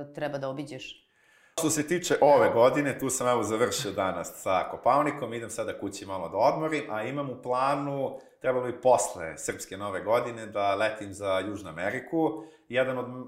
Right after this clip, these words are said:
Speaker 2: mojih najvećih želja je da obiđem Machu Picchu, to je jedno od sedam svetskih čuda u Peru. I ako sve bude kako treba, trebalo bi sredinom januara da odem na jedno putovanje od četrdeset dana, da obiđem, e, Kolumbiju, Peru, Boliviju i Ekvador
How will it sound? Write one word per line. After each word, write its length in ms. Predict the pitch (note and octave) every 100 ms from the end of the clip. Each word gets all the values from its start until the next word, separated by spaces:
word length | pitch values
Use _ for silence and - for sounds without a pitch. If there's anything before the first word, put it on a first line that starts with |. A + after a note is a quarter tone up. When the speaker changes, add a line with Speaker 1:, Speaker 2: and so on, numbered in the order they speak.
| B2+
Speaker 2:
mojih 380 | C#3 B2+ -
najvećih 380 | A#2 A#2 G#2 G#2
želja 320 | G2+ A#2 A2
je 100 | G#2
da 260 | G2 G2+ G2+ G#2+
obiđem 320 | D3+ - G2+
Machu 220 | G2 - -
Picchu, 260 | A#2+ C3
to 160 | G2 A2
je 80 | G#2
jedno 180 | G2+
od 80 | F#2+
sedam 220 | G#2 G2
svetskih 360 | F#2 G2 - F2 -
čuda 280 | A2 D#2+
u 140 | C#2+ -
Peru. 440 | F2 G2+ D#3 E3 E3+ - - -
I 440 | B2 A#2+ A#2+ A2+ A#2+
ako 220 | A#2 A#2+
sve 220 | - B2+ A#2
bude 240 | A2 F#2+
kako 200 | F2 -
treba, 580 | - A2 C#3 C#3 C3 A2
trebalo 400 | A2 A2+ A2+ G#2
bi 200 | F#2+ G2+
sredinom 420 | F#2 G#2+ G#2+ G2
januara 360 | G2 G2 F#2+ F#2+
da 100 | G2+
odem 180 | G2 F#2+
na 60 |
jedno 160 | F#2 F2
putovanje 540 | F2 F#2 F#2 F2+ F2
od 120 | E2 D2+ - -
četrdeset 560 | F2+ - F#2 F2 F2+
dana, 500 | E2+ A2 B2 B2+ A#2+
da 120 | G2+ G2
obiđem, 520 | F#2+ F#2+ F#2+ F#2 F2+
e, 60 | F2 - _ _ - F2+ F2 -
Kolumbiju, 720 | F#2+ A#2+ C#3+ B2 B2 A#2+ -
Peru, 460 | A#2 B2 B2 A#2+ G2
Boliviju 680 | A2 A#2+ A2+ G#2 F#2+ F#2 F2
i 140 | E2
Ekvador 480 | F#2 B2 D3 C3+ C3